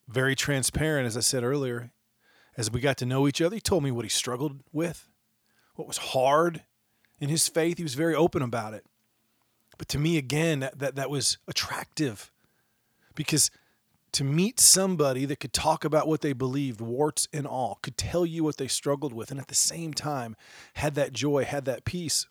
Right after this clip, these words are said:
<clears throat> it made me believe that despite my own doubts, my own questions, that if I persevered, I might find a faith so deep it just jumped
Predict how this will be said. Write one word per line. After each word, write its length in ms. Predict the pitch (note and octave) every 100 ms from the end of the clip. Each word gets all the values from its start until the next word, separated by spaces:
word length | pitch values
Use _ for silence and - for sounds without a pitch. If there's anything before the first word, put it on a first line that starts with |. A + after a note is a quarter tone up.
| _
<clears throat> 120 | - - - - - _ _ _ _ _ _ -
it 120 | D#3+ D#3
made 200 | D#3 E3
me 140 | E3
believe 380 | C#3 C#3 E3 D3
that 160 | A#2+
despite 400 | A#2+ - D3+ D3+
my 140 | D3+ C#3+
own 280 | F3+ E3 A#2+
doubts, 500 | - A#2+ A2 - - - _ _ _ - -
my 120 | C#3+
own 140 | D#3+ D3+
questions, 760 | - C#3 - - A#2 A2 - - -
that 120 | - D3
if 80 |
I 60 | D3+
persevered, 840 | - - G#3 - D3 D3 E3 C#3+ -
I 160 | -
might 300 | D3+ C#3+ B2+
find 360 | - C#3 C#3+ B2+
a 40 |
faith 380 | - D3 C#3+ B2
so 540 | - - D3+ C#3 C3 - - A2+
deep 340 | C#3 C3 B2+ -
it 120 | C3+
just 320 | - B2+ A#2+ A2+
jumped 500 | G2 A2 A#2 -